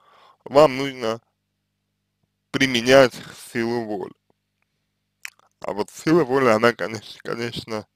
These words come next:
не бесконечна. Если раньше было меньше,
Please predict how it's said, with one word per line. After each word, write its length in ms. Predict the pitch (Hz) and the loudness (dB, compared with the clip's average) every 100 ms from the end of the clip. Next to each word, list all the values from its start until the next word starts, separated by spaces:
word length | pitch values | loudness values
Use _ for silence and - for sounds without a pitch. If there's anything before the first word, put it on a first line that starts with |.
| - - - - - _ | -20 -20 -20 -20 -20 _
не 220 | 110 110 101 | -18 -10 -10
бесконечна. 800 | 98 - 123 113 87 - - _ _ _ _ _ _ _ _ _ - _ _ _ _ _ - _ | -10 -10 -10 -8 -2 0 0 _ _ _ _ _ _ _ _ _ -20 _ _ _ _ _ -20 _
Если 280 | - - 117 | -20 -4 4
раньше 340 | 113 101 - | 4 4 -2
было 240 | 98 104 113 | -2 0 0
меньше, 540 | 151 202 180 - - | -2 -6 -6 -12 -14